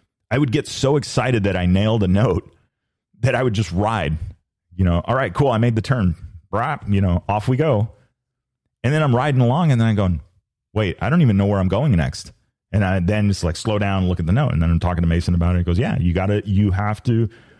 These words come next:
do it while you're riding slow, right? So you got the note, cool. Before you speed up, look at the next note, make sure you know where you're going,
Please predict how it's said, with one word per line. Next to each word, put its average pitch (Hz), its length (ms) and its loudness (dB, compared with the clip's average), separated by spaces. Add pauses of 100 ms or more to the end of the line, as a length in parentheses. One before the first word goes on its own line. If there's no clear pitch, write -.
(420)
do 120 160 2
it 123 80 0
while 110 160 0
you're 95 100 2
riding 98 300 0
slow, 95 300 -2
right? 82 360 -2 (100)
So 92 300 0
you 85 320 0 (140)
got 127 240 -4
the 123 60 0
note, 107 260 0
cool. 101 540 -2
Before 107 320 -2
you 110 100 0
speed 117 260 -2
up, 101 300 -2
look 104 180 -2
at 104 80 -4
the 104 60 -2
next 98 240 0
note, 95 180 0
make 92 140 -2
sure 92 160 -2
you 90 60 2
know 90 100 2
where 87 120 2
you're 87 60 0
going, 87 320 0